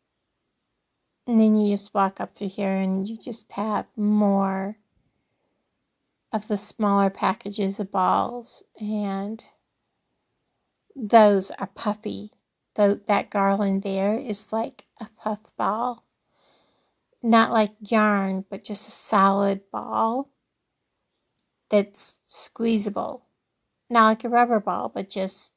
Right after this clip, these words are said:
like a cotton ball. And then you have the crystal dangles and things like that, and the icicles and the stars. And these are actually metal.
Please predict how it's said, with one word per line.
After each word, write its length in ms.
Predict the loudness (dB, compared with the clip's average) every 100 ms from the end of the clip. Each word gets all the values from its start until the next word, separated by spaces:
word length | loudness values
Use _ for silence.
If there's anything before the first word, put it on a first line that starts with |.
| _ _ _ _ _ _ _ -2
like 160 | -2
a 80 | -4
cotton 480 | -2 4 4 4 0
ball. 360 | -2 -4 -8 _ _ _ _ _ _ _ _ _ _ -2
And 120 | 4
then 100 | 6
you 140 | 6 4
have 220 | 2 0
the 100 | -6
crystal 540 | -8 -4 -2 -2 -6
dangles 1080 | 0 2 2 2 0 -2 -2 -4 -6 -4 -2
and 420 | 0 -2 -4 -8 -8
things 360 | -2 0 2 2
like 260 | 0 0
that, 340 | -2 -2 -2 -4
and 100 | -8
the 60 |
icicles 840 | -4 -2 -2 -4 -6 -6 -4 -6 -8
and 100 | -8
the 80 |
stars. 920 | -8 -6 -4 0 2 2 0 -2 -4 -8
And 300 | -12 -12 -16 _ _ _ _ _ _ _ _ _ _ _ _ _
these 320 | 0 2 2
are 80 | 2
actually 580 | 2 0 -2 -4 0 2
metal. 840 | 2 2 2 0 0 0 0 -2